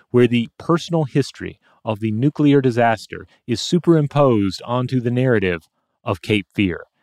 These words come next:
And the Simpsons characters become representative rather than literal. For example, Mister Burns aptly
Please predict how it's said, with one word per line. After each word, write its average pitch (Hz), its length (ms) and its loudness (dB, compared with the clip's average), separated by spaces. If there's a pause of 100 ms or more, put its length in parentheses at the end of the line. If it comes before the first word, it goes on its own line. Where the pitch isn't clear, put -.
(280)
And 120 160 2
the 120 60 4
Simpsons 156 560 0
characters 123 640 0
become 131 480 -2
representative 117 960 0
rather 101 280 0
than 101 220 -4
literal. 110 420 -4
For 131 120 4
example, 131 480 2 (200)
Mister 131 320 0
Burns 120 540 0 (180)
aptly 123 540 -2